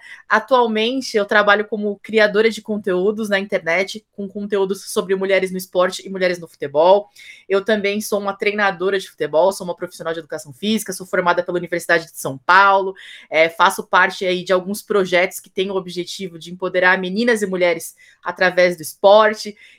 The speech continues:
Enfim, sou uma apaixonada por tecnologia, sou uma filha de Xangô,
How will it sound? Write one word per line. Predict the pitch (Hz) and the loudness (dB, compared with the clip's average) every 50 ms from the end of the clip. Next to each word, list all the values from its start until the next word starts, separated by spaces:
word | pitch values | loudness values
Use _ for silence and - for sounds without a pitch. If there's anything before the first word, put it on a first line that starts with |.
| _ - | _ -6
Enfim, | 240 262 262 - 240 180 | -4 -4 -4 -4 -8 -8
sou | 180 - 269 254 | -2 2 2 2
uma | 254 240 | 2 2
apaixonada | - 233 233 240 - 240 208 208 214 208 208 | 2 2 0 2 0 -2 0 2 2 2 0
por | 208 202 | -4 -2
tecnologia, | 190 202 196 196 196 185 175 170 165 165 165 - 202 240 262 254 247 240 233 226 - - - - - _ _ | -4 -4 -4 -2 -4 -4 -4 -4 -4 -4 -6 -6 -4 -2 0 2 4 4 4 4 0 -6 -18 -20 -20 _ _
sou | - - - - - - 269 254 262 254 254 247 - - | -12 -10 -8 -6 4 6 6 8 8 8 6 4 4 2
uma | 226 233 226 226 220 214 208 208 202 202 | 0 2 4 4 4 6 6 6 4 4
filha | - - - - 262 247 240 233 | 0 -6 -6 -4 2 4 4 4
de | 220 | 4
Xangô, | - - - 233 208 190 185 180 190 214 226 240 240 247 240 240 240 | 0 -2 0 0 0 0 0 4 6 8 8 10 10 10 8 8 4